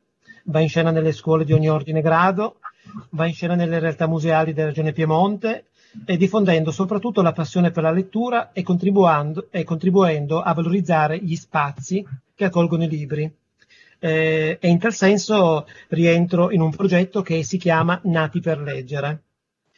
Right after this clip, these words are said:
Eh, collaboro con diverse realtà, le fondazioni culturali, realtà museali torinesi. Eh,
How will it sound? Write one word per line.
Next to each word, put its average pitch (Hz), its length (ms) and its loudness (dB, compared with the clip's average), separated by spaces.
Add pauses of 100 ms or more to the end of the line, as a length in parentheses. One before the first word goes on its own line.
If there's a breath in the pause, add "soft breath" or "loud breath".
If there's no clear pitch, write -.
(240)
Eh, 160 300 2
collaboro 170 540 2
con 165 340 -2
diverse 156 760 -2
realtà, 175 560 0
le 156 100 -4
fondazioni 147 440 -4
culturali, 156 960 0
realtà 147 280 -4
museali 147 400 0
torinesi. 156 880 0 (480 loud breath)
Eh, 147 960 0